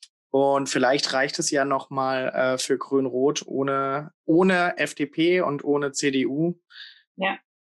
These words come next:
Speaker 1: Ja, wie siehst du das? Hast du eine Wunschkoalition?
Speaker 2: Also ich hab, ähm, in erster Linie vor allem eine Sorge.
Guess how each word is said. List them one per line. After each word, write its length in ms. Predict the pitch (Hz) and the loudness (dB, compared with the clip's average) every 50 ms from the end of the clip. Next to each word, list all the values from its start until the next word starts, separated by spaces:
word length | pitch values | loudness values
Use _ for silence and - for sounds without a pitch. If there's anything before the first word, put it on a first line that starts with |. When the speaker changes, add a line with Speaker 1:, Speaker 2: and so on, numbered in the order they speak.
| _ _ _ _ _ _ _ - | _ _ _ _ _ _ _ -2
Speaker 1:
Ja, 220 | 131 127 135 156 147 - | 0 0 2 0 0 -2
wie 80 | 151 143 | -2 0
siehst 320 | 139 156 160 156 160 - | 2 2 2 2 0 0
du 160 | 170 175 208 | 0 2 2
das? 340 | 202 247 254 254 - - - - - | 4 2 2 2 0 -4 -2 0 0
Hast 220 | 165 170 - - | 0 0 0 2
du 60 | 185 190 | 2 4
eine 180 | 202 208 190 | 4 4 4
Wunschkoalition? 1040 | 180 202 220 233 226 - - - 226 220 233 226 - - 233 220 233 269 285 269 _ _ _ _ _ _ _ _ _ _ _ - - - - - - _ _ _ | 2 2 2 2 0 -2 -2 0 0 0 0 -2 -4 -4 -4 -2 -4 -4 -6 -8 _ _ _ _ _ _ _ _ _ _ _ -20 -16 -16 -16 -16 -18 _ _ _
Speaker 2:
Also 380 | - 196 202 196 196 202 214 220 - - | -2 0 0 2 2 2 0 0 -2 -2
ich 260 | - 175 190 180 - 226 | -4 -4 -2 -2 0 0
hab, 180 | 208 202 - - - | 0 -2 -4 -8 -6
ähm, 600 | - - 190 202 196 190 196 196 190 185 - - - - - 139 | -2 0 2 2 2 2 0 -2 -4 -4 -6 -6 -6 -4 -2 -2
in 80 | 220 208 | 0 0
erster 380 | - 151 208 233 - 262 226 | 0 0 0 0 0 0 0
Linie 260 | 196 208 208 208 196 | 0 0 0 0 -4
vor 180 | 196 - - - | -2 -2 0 0
allem 180 | 185 190 214 - | 0 0 -2 -2
eine 200 | 180 180 180 175 | -2 -2 0 -2
Sorge. 640 | 165 156 170 175 185 208 240 233 254 262 277 285 | -2 0 0 0 2 2 2 2 2 0 0 -2